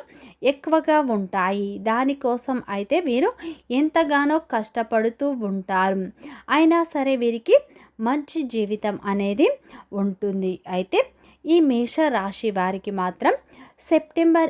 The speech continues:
ఇరవై రెండు సోమవారం దినఫలాల ప్రకారం అయితే మీరు ఇద్దరు వ్యక్తులతో చాలా జాగ్రత్తగా ఉండండి, లేదంటే మీరు ఈ సమయంలో చాలా నష్టపోతారని చెప్పుకోవచ్చు.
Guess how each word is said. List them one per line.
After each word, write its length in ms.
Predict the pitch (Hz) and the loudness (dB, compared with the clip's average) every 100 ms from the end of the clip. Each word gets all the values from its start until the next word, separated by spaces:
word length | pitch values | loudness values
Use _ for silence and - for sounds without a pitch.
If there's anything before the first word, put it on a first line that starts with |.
| - | -2
ఇరవై 260 | 214 202 208 202 | -4 0 0 0
రెండు 240 | 208 208 233 - | -2 0 -2 -2
సోమవారం 680 | 214 202 202 202 202 240 539 - 285 240 - | -4 -2 -2 0 2 2 2 -2 -20 -16 -4
దినఫలాల 680 | 294 320 320 302 294 320 453 415 392 | 2 4 4 0 0 2 2 0 2
ప్రకారం 500 | 240 226 240 233 226 - 208 | -2 0 0 0 0 -2 -4
అయితే 220 | 208 339 349 | -2 2 2
మీరు 240 | 226 294 539 - 339 240 - | 2 2 0 -4 -16 -12 -8
ఇద్దరు 320 | 277 262 320 294 | -2 2 2 2
వ్యక్తులతో 600 | 220 208 - 269 269 294 302 - | 0 -2 -4 -2 0 0 -2 -4
చాలా 340 | 226 233 269 269 214 | -10 -4 0 0 -2
జాగ్రత్తగా 680 | 185 190 196 196 196 202 196 196 | -4 -4 -6 -4 -4 -2 -2 -2
ఉండండి, 420 | 196 202 247 494 - - 269 202 277 | -4 0 2 2 -2 -20 -20 -2 4
లేదంటే 480 | 349 311 294 285 294 262 | 4 4 0 0 0 0
మీరు 220 | 254 247 214 254 | 0 -4 -4 -4
ఈ 60 | 277 | -4
సమయంలో 480 | 240 208 208 226 277 - | -6 -4 -4 -2 -4 -6
చాలా 300 | 247 226 320 - - - _ 208 233 | -4 2 2 2 -10 -20 _ -2 0
నష్టపోతారని 960 | 269 - 330 311 285 285 269 262 294 381 269 | 0 -2 -2 0 0 2 2 2 0 -2 -4
చెప్పుకోవచ్చు. 880 | 226 196 196 202 196 196 - 226 | -6 -8 -8 -4 -2 -4 -4 -6